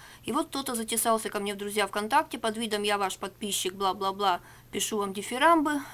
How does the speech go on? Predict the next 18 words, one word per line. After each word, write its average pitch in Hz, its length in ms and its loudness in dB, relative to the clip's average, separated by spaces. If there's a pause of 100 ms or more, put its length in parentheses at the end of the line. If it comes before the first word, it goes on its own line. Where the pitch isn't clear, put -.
(140)
либо 233 280 2
молча, 226 460 2
или, 202 220 0
либо 202 400 -2
как-то 196 320 -2
ещё 190 320 -2
подобное, 180 580 -2 (400)
и 226 80 -2
стал 339 400 6 (380)
воровать 240 500 6
фотографии 247 640 0
из 202 360 -4 (200)
альбома, 226 460 2
который 196 320 -4
был 190 180 -2
только 226 360 0
для 196 200 -4
друзей, 190 540 -4